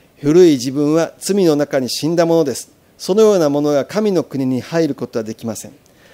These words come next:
しかし、イエス様を信じることによって、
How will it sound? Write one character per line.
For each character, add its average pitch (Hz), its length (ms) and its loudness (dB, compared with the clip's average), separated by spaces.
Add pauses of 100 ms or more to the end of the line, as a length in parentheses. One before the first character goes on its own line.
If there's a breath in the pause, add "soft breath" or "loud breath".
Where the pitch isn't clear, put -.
(160 soft breath)
し - 100 -14
か 143 180 -2
し、 - 280 -6 (120)
イ 147 120 0
エ 170 100 2
ス - 120 -8
様 139 180 -2
を 120 80 -2
信 196 320 -4
じ 208 100 -4
る 175 80 0
こ 131 140 -8
と 127 120 -6
に 120 80 -6
よ 95 100 -10
っ - 20 -16
て、 - 260 -20